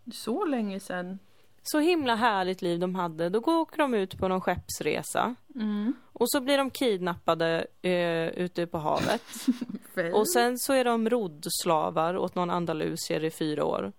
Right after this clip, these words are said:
Speaker 1: Jaha.
Speaker 2: Sen kommer de till Andalusien och så har de gjort något bra och känner någon bra som de har räddat någon gång.
Speaker 1: Mm.
Speaker 2: Ja, då får de ingå i högvakten istället. Mycket bättre.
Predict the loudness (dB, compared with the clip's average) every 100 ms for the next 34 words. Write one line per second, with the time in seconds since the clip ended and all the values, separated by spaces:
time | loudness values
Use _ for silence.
0 | -18 -16 -4 -2 0 0 4 4 4 0
1 | 2 0 2 2 0 0 -2 0 -2 0
2 | 2 2 0 -2 -4 -8 0 2 2 0
3 | -2 -2 -4 -4 -6 -6 -8 -4 0 0
4 | 0 -2 -2 -2 -2 -2 -2 -6 -4 -4
5 | -2 -2 -4 -8 _ _ -8 -6 -6 2
6 | 4 4 2 -4 2 2 2 0 -2 0
7 | 0 0 2 2 0 -2 -4 -4 -4 -4
8 | -2 -2 -2 -6 -16 -10 -4 -2 -2 -2
9 | -2